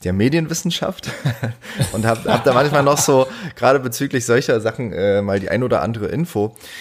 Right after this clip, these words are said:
Ähm, und zwar ist es ja so, dass, äh, wenn man streamt, ähm, so manche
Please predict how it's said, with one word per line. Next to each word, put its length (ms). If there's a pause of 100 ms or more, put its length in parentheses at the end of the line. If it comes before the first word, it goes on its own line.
(160)
Ähm, 360
und 160
zwar 260
ist 140
es 120
ja 80
so, 400 (360)
dass, 380
äh, 240
wenn 100
man 140
streamt, 640 (100)
ähm, 580 (880)
so 160
manche 840